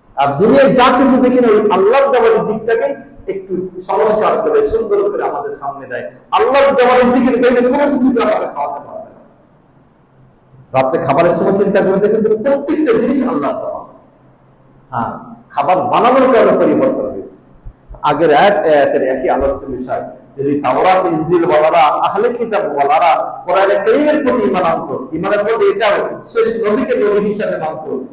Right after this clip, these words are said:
এবং আমার বিধান তারা মানতো, আমি তাদেরকে আসমান থেকে রিজিক দিতাম, জমিন থেকে রিজিক দিতাম।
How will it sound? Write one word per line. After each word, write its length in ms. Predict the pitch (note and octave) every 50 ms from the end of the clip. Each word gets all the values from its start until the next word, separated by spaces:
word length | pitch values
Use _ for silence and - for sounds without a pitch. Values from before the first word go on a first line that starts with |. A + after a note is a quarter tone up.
| - -
এবং 220 | F3 E3 E3+ E3
আমার 640 | E3 E3 E3+ E3 E3 F#3+ G#3 G3+ G3+ G3+ - - - - - - _ _ _ _ _ - - - - _ _ C#3+
বিধান 580 | D3+ D#3 D3+ D#3+ E3+ F3 E3+ E3+ - - - - - - -
তারা 160 | D#3 D3+ D3+
মানতো, 640 | D3+ D#3+ E3 D#3+ D#3+ - - - - - - - -
আমি 160 | B2 C#3+ D#3
তাদেরকে 420 | D3+ D#3 D3 - - - - D3+ -
আসমান 500 | D#3 - - - - F3 F#3 G3 G3+ A#3+
থেকে 240 | B3 B3 B3 A#3+ A3+
রিজিক 340 | - A#3 A3+ G3+ F#3 A#3
দিতাম, 180 | A#3+ B3+ C4+ C4 - - - - - - -
জমিন 380 | - G#3 - - C4 - - -
থেকে 160 | - - -
রিজিক 360 | - - - - - - -
দিতাম। 180 | - - -